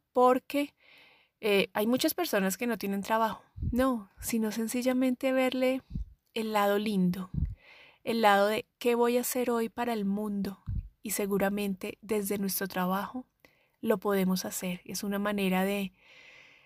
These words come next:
como dirían algunos, de santificarnos o no sé, de,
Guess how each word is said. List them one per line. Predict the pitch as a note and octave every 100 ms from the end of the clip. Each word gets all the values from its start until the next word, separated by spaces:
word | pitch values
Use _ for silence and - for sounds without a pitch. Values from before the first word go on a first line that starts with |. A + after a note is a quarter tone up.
| _ -
como | C#4 G#3+ G#3+
dirían | G#3 G#3 G3 F#3+
algunos, | G#3+ G3 G3 F#3+ G3 F3+ - - - - _ _ _ _
de | F#3+ A3+
santificarnos | G#3 G3+ G3+ F#3+ F3+ D#3 F#3+ F#3+ F3+
o | E3+ F3+
no | F3+ F#3+
sé, | - - D3 -
de, | F#3+ F3